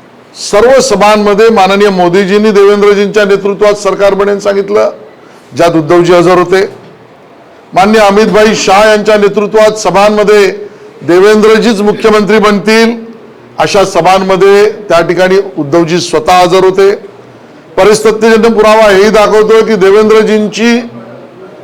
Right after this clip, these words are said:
जाहिरात मुख्यमंत्री म्हणून झाली, त्याला उद्धवजी किंवा उद्धवजींच्या गटाकडून कोणी ऑब्जेक्शन घेतलं नाही आणि त्यामुळे स्वतःचं असत्य खोटं पचवण्याचा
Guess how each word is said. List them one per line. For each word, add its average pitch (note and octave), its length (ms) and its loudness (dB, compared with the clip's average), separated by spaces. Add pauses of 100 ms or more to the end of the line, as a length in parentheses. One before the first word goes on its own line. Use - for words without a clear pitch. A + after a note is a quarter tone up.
(280)
जाहिरात G#3 720 0
मुख्यमंत्री A3+ 680 0
म्हणून A#3+ 280 2
झाली, G3 520 0 (320)
त्याला G3+ 220 2
उद्धवजी G3 520 2
किंवा A3 240 0
उद्धवजींच्या G3+ 760 0
गटाकडून G3+ 420 2
कोणी G3 180 0
ऑब्जेक्शन F#3 540 0
घेतलं G3 260 -2
नाही G#3+ 220 0 (560)
आणि F#3 160 0
त्यामुळे G#3+ 840 2 (320)
स्वतःचं A3 480 0
असत्य A3+ 540 0 (100)
खोटं F#3 300 0
पचवण्याचा G3 920 0